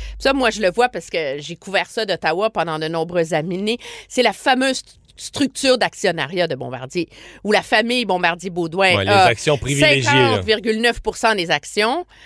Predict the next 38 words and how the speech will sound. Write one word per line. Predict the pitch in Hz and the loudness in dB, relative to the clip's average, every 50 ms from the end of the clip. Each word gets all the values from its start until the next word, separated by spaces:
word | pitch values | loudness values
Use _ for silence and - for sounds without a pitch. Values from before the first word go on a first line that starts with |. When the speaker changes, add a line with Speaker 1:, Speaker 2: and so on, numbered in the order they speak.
| - - - - _ _ _ _ _ _ _ - - | -20 -20 -20 -20 _ _ _ _ _ _ _ -6 0
Speaker 1:
votantes, | 165 214 180 - 226 190 214 302 453 403 - - - _ _ _ _ | 0 0 2 2 0 -2 -2 -2 -6 -10 -12 -16 -20 _ _ _ _
alors | - 180 185 190 208 240 254 247 - | -4 -2 0 2 2 4 2 2 -2
qu'ils | - - 190 | -6 -14 -10
détiennent | 165 196 175 - - 240 247 240 247 | -6 -6 -6 -2 0 0 0 0 0
seulement | - 185 165 185 214 240 240 | -2 -4 -2 0 0 0 0
douze | 208 175 151 208 202 190 - | 0 -2 -6 -6 -6 -6 -8
pour | - - 156 - | -8 -10 -12 -8
cent | - - 151 147 151 165 | -4 -4 -4 -4 -6 -8
de | 131 | -10
la | 113 131 143 | -10 -10 -10
compagnie. | - 135 - - 135 104 117 165 | -10 -10 -8 -8 -10 -10 -10 -8
C'est | - - 269 | -4 -2 0
la | 277 285 302 | 0 0 2
raison | 294 311 294 233 233 254 233 | 2 2 2 2 2 0 0
première | 220 - - 254 240 240 240 220 196 | 0 0 0 0 2 2 2 0 0
pour | - - 214 185 | -2 -2 -2 -2
laquelle | 175 170 - 233 214 208 - - | -2 0 0 -2 -2 -2 -2 -4
Ottawa | 190 - - 190 185 190 196 196 - - | -6 -2 0 0 2 2 2 2 0 0
a | 160 151 | -4 -6
refusé | 139 127 - - 190 262 285 - - 285 269 233 254 320 370 | -6 -10 -4 0 0 0 2 0 -4 -4 -4 -2 -2 -4 -2
de | - 285 | -2 -2
mettre | 262 254 254 233 | -2 0 -2 0
de | 196 214 | 0 0
l'argent | 202 180 175 190 180 190 180 185 | 0 0 0 -2 -2 -2 -2 0
dans | 175 160 | -2 -4
la | 147 147 | -4 -6
C-Series, | - - 175 160 - - 165 147 165 165 - 311 - - _ - - - - - - | -8 -8 -12 -10 -6 -6 -6 -4 -4 -6 -6 -8 -10 -14 _ -20 -20 -20 -20 -12 -6
en | - 185 | -4 -2
disant, | 208 196 | 0 0
écoutez, | 185 - - - 269 233 | 0 0 -2 -2 -2 -2
les | 202 180 175 | -2 0 0
amis, | 165 151 185 196 202 | 0 0 0 -2 -2
là, | 196 185 160 | -2 0 -2
à | - - 165 | -2 -2 -2
un | 160 | -2
moment | 160 165 160 175 170 165 | -2 -2 -2 -2 -2 -2
donné, | 165 151 151 156 185 220 240 | -2 -2 -2 -2 -2 0 2
là, | 226 220 226 226 | 4 4 4 2